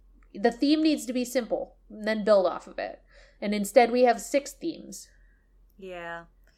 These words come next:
Speaker 2: I think that's true, because I'm thinking back to, like, the last few games of Ace Attorney, right?
Speaker 1: 'Cause I think Spirit of Justice, I, if I was gonna boil down the theme and remove the characters from it, the theme of Spirit of Justice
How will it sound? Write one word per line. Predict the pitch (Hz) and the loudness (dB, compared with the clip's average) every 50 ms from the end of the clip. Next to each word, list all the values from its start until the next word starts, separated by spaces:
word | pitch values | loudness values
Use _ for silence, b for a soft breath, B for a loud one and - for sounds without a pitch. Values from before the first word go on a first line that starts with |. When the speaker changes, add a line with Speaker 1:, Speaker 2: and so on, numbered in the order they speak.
| _ _ _ _ _ _ _ _ | _ _ _ _ _ _ _ _
Speaker 2:
I | 208 | -16
think | 208 208 190 - | -14 -14 -14 -10
that's | - 180 180 - - - | -10 -10 -8 -10 -12 -10
true, | - 185 180 175 | -10 -8 -8 -8
because | - 202 220 226 208 | -8 -8 -6 -4 -4
I'm | 233 233 | -4 -6
thinking | 226 302 277 285 269 254 220 | -6 -8 -10 -8 -10 -8 -4
back | 233 226 226 226 - - - | -4 -4 -4 -4 -8 -14 -10
to, | - 226 - | -8 -8 -6
like, | 196 185 185 - | -6 -8 -8 -8
the | - 185 | -10 -8
last | 180 190 190 185 190 190 - - - | -6 -4 -4 -4 -4 -4 -8 -12 -12
few | - 302 349 339 | -8 -8 -8 -6
games | 262 269 240 233 208 | -6 -6 -6 -6 -8
of | 202 196 | -8 -8
Ace | 196 196 - 202 | -8 -8 -8 -12
Attorney, | 190 - 202 190 185 185 185 | -12 -12 -12 -12 -12 -14 -10
right? | 175 190 185 185 185 - - - _ _ _ _ _ _ _ _ | -8 -6 -4 -4 -4 -6 -8 -16 _ _ _ _ _ _ _ _
Speaker 1:
'Cause | 254 240 240 | 2 4 4
I | 240 240 | 4 6
think | 294 320 285 269 | 4 0 -2 -4
Spirit | - - - 294 294 294 269 | -8 -4 0 2 4 4 4
of | 254 233 | 4 4
Justice, | 247 254 254 - 247 233 240 - - _ | 2 0 0 0 -2 -4 -4 -10 -12 _
I, | 196 208 202 180 208 | -4 -2 -2 -2 -4
if | 214 - | -2 0
I | 226 233 254 | 2 2 2
was | 269 254 | 2 2
gonna | - 247 220 208 | 0 0 0 0
boil | 196 - 208 220 226 220 220 208 | -4 -2 -2 0 2 2 2 2
down | 208 214 196 202 202 | 4 2 2 2 0
the | 196 190 | -2 -4
theme | 190 - 220 202 190 190 190 196 196 190 190 | -4 -4 -8 -6 -6 -6 -8 -10 -12 -12 -8
and | 208 202 196 196 | -8 -6 -4 0
remove | 196 202 196 208 214 208 196 | 0 0 2 0 -2 -2 -2
the | 202 190 | -4 -4
characters | 196 - 208 196 196 190 - 160 170 170 185 190 - | 2 4 4 4 4 2 0 -2 -2 -2 -2 -4 -10
from | - - 214 196 175 160 | -4 -2 -2 -2 -2 -4
it, | 156 151 - - b b b b b b | -8 -12 -12 -16 b b b b b b
the | 226 220 | 0 0
theme | 220 - - 285 294 269 262 262 254 | 0 -2 -2 -2 0 0 0 0 -2
of | 240 233 226 | -4 -4 -6
Spirit | - - - 226 208 208 196 | -10 -10 -6 -4 -2 -2 -2
of | 196 185 190 | -2 -2 -2
Justice | 180 160 180 185 - - 135 - - - | 0 0 0 -2 -4 -6 -8 -8 -8 -10